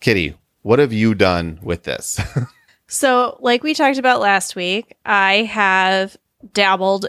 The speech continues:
Speaker 2: in designing my own game. And I've been looking at kind of ideas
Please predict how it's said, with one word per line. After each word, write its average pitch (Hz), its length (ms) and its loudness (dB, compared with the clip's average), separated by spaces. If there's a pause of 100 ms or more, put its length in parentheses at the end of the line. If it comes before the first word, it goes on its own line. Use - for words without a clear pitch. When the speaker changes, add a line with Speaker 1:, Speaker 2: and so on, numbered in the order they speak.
Speaker 2:
in 180 560 -2 (120)
designing 185 760 0 (400)
my 185 180 4
own 170 160 0
game. 180 300 -6 (360)
And 190 80 -2
I've 180 120 -2
been 196 160 0
looking 208 560 -2
at 185 360 -2 (360)
kind 208 180 0
of 196 100 0
ideas 214 800 2